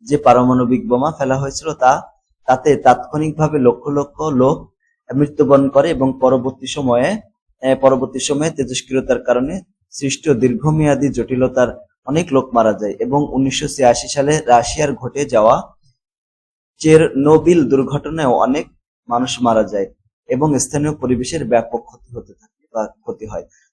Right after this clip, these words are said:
তো এটা ছিল আজকের আমাদের আলোচ্য বিষয়সমূহ। ইনশাআল্লাহ, পরবর্তী ক্লাসে আমরা এই থ্রি পয়েন্ট থ্রি পরমাণুতে ইলেকট্রন বিন্যাসের নিয়ম এখান থেকে আলোচনা করব।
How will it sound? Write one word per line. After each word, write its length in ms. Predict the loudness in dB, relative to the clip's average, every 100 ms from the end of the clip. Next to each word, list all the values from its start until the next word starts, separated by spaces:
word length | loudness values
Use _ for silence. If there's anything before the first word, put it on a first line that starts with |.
| -8
তো 60 |
এটা 320 | -2 0 2
ছিল 200 | 2 4
আজকের 320 | 6 4 6 6
আমাদের 300 | 6 4 4
আলোচ্য 340 | 4 2 -8
বিষয়সমূহ। 640 | -8 -8 -8 -10 -6 -4 -4
ইনশাআল্লাহ, 420 | -6 -2 0 0
পরবর্তী 420 | 0 -2 -4 -12
ক্লাসে 320 | -4 -2 -2 -2
আমরা 300 | -2 -2 -2
এই 220 | -2 -2 -6 _ _ -12
থ্রি 140 | -8
পয়েন্ট 260 | -4 -4 -4 -6
থ্রি 280 | -6 -6 -12 _ _
পরমাণুতে 440 | 4 6 4 2 0
ইলেকট্রন 400 | 0 0 0 0
বিন্যাসের 420 | 2 0 -2 -4
নিয়ম 380 | -4 -4 -4 -6
এখান 200 | -12 -20
থেকে 220 | -18 -6 -4
আলোচনা 300 | -4 -8 -20
করব। 140 | _